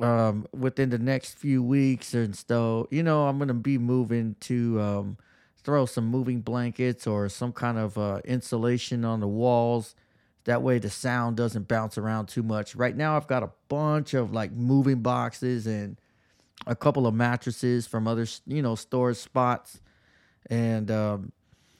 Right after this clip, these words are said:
yeah, 'cause, you know, we got kids that spend the night every once in a while.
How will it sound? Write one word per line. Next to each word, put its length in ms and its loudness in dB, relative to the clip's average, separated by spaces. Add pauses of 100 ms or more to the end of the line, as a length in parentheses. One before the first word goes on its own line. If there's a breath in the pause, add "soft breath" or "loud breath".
(500 soft breath)
yeah, 300 0
'cause, 280 -6
you 60 -2
know, 140 0
we 120 -2
got 240 -2
kids 320 -2
that 140 -4
spend 260 -6
the 60 -2
night 260 -2
every 180 -4
once 260 -8
in 60 -8
a 60 -4
while. 460 -4